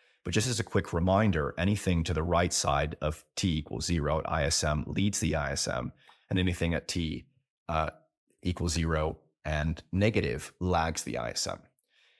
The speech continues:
And so Raul and I have really been focused on our lead indicators, like, uh, the G M I Financial Conditions Index,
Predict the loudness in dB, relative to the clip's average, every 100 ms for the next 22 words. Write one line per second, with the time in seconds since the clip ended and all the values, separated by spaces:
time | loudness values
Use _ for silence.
0 | _ 0 2 4 6 6 6 4 4 2
1 | 2 0 0 2 2 2 -2 0 2 2
2 | 2 0 -2 -4 -6 -6 -2 -2 -4 -12
3 | _ _ -2 0 0 -2 -2 -2 -2 -2
4 | -2 -2 -6 -2 0 0 0 0 0 -2
5 | -2 -6 -6